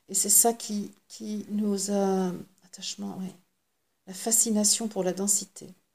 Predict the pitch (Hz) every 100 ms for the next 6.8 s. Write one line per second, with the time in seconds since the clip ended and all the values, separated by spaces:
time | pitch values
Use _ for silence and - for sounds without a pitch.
0 | _ _ _ - - - 208 202 - 175
1 | 170 - _ _ _ _ - 208 190 135
2 | 104 - - 196 - - 226 214 214 233
3 | 285 - _ _ _ _ _ _ - 214
4 | 208 202 185 - 214 220 214 190 196 208
5 | 240 262 - 196 196 - 214 220 214 196
6 | 196 196 190 214 - 202 185 180